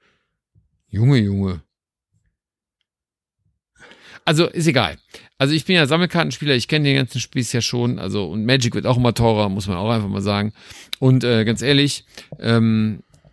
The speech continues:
ich find, äh, das klingt einfach mega gut. Ich find auch so vom Setting her ist das sehr, sieht das sehr cool aus.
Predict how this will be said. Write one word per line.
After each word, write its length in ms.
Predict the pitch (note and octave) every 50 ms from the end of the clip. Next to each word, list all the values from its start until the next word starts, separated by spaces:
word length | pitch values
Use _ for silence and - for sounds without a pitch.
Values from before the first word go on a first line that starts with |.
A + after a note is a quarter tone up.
| _ _ _ - _ _ _ _ _ _
ich 160 | - B2 -
find, 380 | - - D#3 D3 C#3+ D3 C#3 -
äh, 480 | - - A#2+ A2 G#2+ G#2+ G#2 G2 F#2 D#2+ - - -
das 260 | - A#2+ B2 - -
klingt 400 | - - F3+ F3+ F#3 E3+ - -
einfach 360 | - - D3 C#3+ B2 C3+ A#2 A2
mega 320 | C3+ D3 D#3+ D#3+ D#3 C#3+
gut. 260 | B2 A#2 C3+ D3+ D#3+
Ich 200 | - G2+ B2 -
find 200 | - - E3+ -
auch 80 | C3+ C#3
so 100 | A#2+ B2+
vom 160 | A2 C3 B2
Setting 360 | B2 - F3 E3+ - E3 C#3+
her 340 | C#3 C#3+ C#3+ C#3+ C#3 - -
ist 240 | - - - B2+ C3
das 140 | C3 A2+ -
sehr, 160 | C#3 C3 B2 -
sieht 200 | - B2 A#2+ C3+
das 120 | B2+ A2+
sehr 140 | - C3 B2 - -
cool 160 | D3 C#3 C3
aus. 360 | G#2 G2+ A2+ A2+ A2+ A#2 -